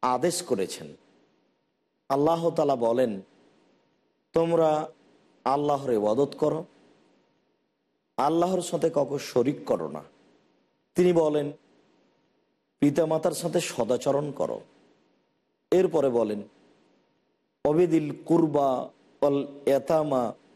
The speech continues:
অল মাসাকিন অল জারে জিল কুরবা অল জারিল জুনুব।" তোমরা নিকট আত্মীয়র সাথে সদাচরণ করো,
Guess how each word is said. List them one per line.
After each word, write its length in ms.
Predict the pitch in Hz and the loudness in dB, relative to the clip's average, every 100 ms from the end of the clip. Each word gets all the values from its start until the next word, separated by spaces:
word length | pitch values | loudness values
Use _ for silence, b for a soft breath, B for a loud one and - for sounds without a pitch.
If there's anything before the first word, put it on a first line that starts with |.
| _ _ _ | _ _ _
অল 240 | 135 135 127 | 0 2 2
মাসাকিন 880 | 135 - 143 123 139 117 85 69 - _ _ _ _ _ _ _ _ _ _ _ _ _ _ _ - | 2 2 0 0 0 0 -2 -10 -16 _ _ _ _ _ _ _ _ _ _ _ _ _ _ _ -2
অল 300 | 123 120 104 | 0 0 -2
জারে 500 | 165 170 175 170 160 | 0 2 4 2 2
জিল 260 | 139 147 | 0 0
কুরবা 580 | 131 156 160 151 143 131 - _ _ - | 0 2 2 4 0 0 -6 _ _ 0
অল 200 | 131 107 | 2 0
জারিল 600 | 95 147 139 131 113 101 | -2 2 2 2 0 0
জুনুব।" 500 | 107 110 113 90 76 _ _ _ _ _ _ _ _ _ _ _ _ _ _ _ | 0 2 2 0 -6 _ _ _ _ _ _ _ _ _ _ _ _ _ _ _
তোমরা 520 | 165 170 175 175 185 _ _ _ _ _ _ _ _ _ - | 2 4 2 2 -2 _ _ _ _ _ _ _ _ _ 0
নিকট 420 | 147 160 170 151 | 2 2 0 0
আত্মীয়র 340 | 135 117 127 | -2 2 0
সাথে 280 | 113 - 135 | 0 -2 -4
সদাচরণ 600 | 139 147 156 160 165 165 | -2 0 0 2 0 0
করো, 220 | 156 170 | -2 -2